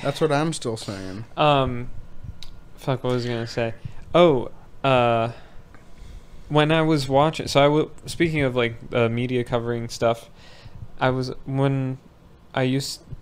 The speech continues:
Speaker 2: uh, there was an episode of Matt and Shane that I listened to,
Speaker 1: Mm-hmm.
Speaker 2: and he was saying how Tucker, he couldn't watch it 'cause it would get him fired up.
Speaker 1: Get you too fired up.
Speaker 2: And then I, I actually,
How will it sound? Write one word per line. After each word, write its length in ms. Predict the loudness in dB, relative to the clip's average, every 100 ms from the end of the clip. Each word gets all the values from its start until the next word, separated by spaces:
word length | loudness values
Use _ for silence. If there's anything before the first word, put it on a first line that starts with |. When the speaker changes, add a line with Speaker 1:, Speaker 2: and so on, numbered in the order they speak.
| 0
Speaker 2:
uh, 40 |
there 100 | 4
was 100 | 4
an 80 | 4
episode 340 | 2 2 2 2
of 120 | 4
Matt 200 | 0 0
and 80 | -2
Shane 300 | 0 0 2
that 120 | 2
I 60 | 2
listened 360 | 0 -4 -8
to, 260 | -4 -2 2
Speaker 1:
Mm-hmm. 220 | 4 4
Speaker 2:
and 160 | 2 0
he 140 | -4
was 140 | -4 -4
saying 280 | -2 -2 -2
how 120 | -4
Tucker, 540 | -2 0 2 2 -2
he 160 | -2 -2
couldn't 220 | 0 0
watch 260 | 2 2 0
it 60 |
'cause 160 | -2 0
it 40 |
would 80 | 2
get 140 | 4 2
him 80 |
fired 400 | 4 6 8 8
up. 140 | 6 8
Speaker 1:
Get 120 | 6
you 60 | 6
too 300 | 4 6 6
fired 440 | 8 10 10 10
up. 280 | 8 6 4
Speaker 2:
And 180 | 2 6
then 140 | 8
I, 160 | 8 6
I 140 | 6 8
actually, 520 | 8 6 4 2 0